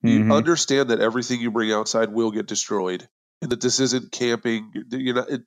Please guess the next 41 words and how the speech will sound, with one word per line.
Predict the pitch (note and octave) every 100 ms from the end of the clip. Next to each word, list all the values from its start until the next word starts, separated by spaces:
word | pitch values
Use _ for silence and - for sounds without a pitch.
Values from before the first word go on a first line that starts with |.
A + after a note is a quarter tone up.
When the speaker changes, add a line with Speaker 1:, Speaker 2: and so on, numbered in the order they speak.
| _ -
Speaker 1:
it's | C3
Speaker 2:
Yes. | A2
Speaker 1:
not, | A2 A#2 A2+ - - -
stuff | - C3 -
is | A#2+
gonna | - A2+
get | G#2+ C3
wet. | A#2+ D3 C#3+ C3+
It's | B2 -
gonna | A2+
get | G#2+ A2 _
filthy. | - B2 A#2+ A#2+ A#2 - _ _ _ _ _ _ _ -
Just | C3 - B2
know | A#2+
that | A2 A2
it's | G#2+
gonna | - A2
get | A2
destroyed. | G#2 - A2 G2+ G2
So | - A#2 A2 D#2+
backpack, | B2 A#2 A#2+ B2 B2 B2+ -
if | A#2+ -
you | A#2+
don't | B2 A#2
wanna | A2+ A2+
spend | - A2+ A2+ A2+ _ -
money | A2 A2
on | A2 G#2
a, | A2+ A2+ -
a | A2 G2 F#2+
hiking | A2+ A2 A2+
backpack | A2 A2 G#2+ G#2+ -
or |
something | - A2+
like | A2 G#2
that, | A2 G#2
just | A2 -
bring | A2+
whatever | A2 G#2 G2
you've | G2 F#2+
got. | A2+ A2